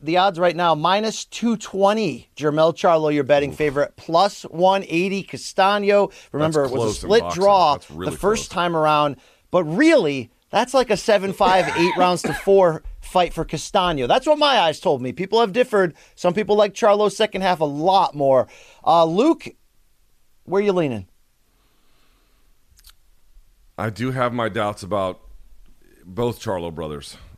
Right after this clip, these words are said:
Speaker 2: um, for different reasons, but for sometimes the same ones. I sometimes wonder if they have enough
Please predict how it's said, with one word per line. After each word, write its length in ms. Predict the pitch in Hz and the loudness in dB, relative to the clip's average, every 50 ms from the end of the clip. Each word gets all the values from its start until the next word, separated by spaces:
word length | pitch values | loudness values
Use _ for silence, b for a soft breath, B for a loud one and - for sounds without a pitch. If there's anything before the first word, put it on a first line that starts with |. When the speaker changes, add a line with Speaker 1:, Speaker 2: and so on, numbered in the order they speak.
| _ - | _ -14
Speaker 2:
um, 340 | - 90 90 87 87 85 85 | -12 -10 -10 -10 -10 -12 -14
for 220 | 82 - - 95 | -14 -14 -14 -12
different 300 | 87 104 110 113 113 107 | -10 -10 -10 -8 -6 -6
reasons, 280 | 110 117 104 101 113 104 | -6 -6 -6 -8 -10 -10
but 200 | 87 101 - - | -10 -10 -12 -12
for 80 | - | -16
sometimes 460 | 92 - 107 98 92 110 101 104 90 80 | -14 -14 -12 -10 -8 -8 -8 -8 -10 -12
the 60 | 82 | -16
same 300 | - - 104 95 90 87 | -12 -8 -8 -8 -8 -8
ones. 380 | 80 76 73 71 71 - - _ _ _ _ _ _ _ _ _ _ _ _ _ _ _ _ - | -10 -10 -12 -12 -14 -16 -20 _ _ _ _ _ _ _ _ _ _ _ _ _ _ _ _ -12
I 60 | - | -12
sometimes 500 | 101 - - 117 110 127 117 110 95 92 | -10 -8 -8 -8 -6 -6 -6 -6 -6 -6
wonder 420 | 98 107 110 113 110 113 120 113 | -4 -4 -4 -2 0 0 0 0
if 240 | - - 101 92 - | -2 -4 -8 -10 -8
they 500 | - 104 101 98 98 98 98 98 98 95 | -6 -4 -4 -2 -4 -4 -4 -6 -6 -8
have 300 | 92 98 107 104 107 104 | -8 -6 -4 -4 -4 -4
enough 540 | 107 101 104 104 104 107 107 - - - - | -6 -6 -6 -6 -6 -6 -6 -10 -16 -20 -20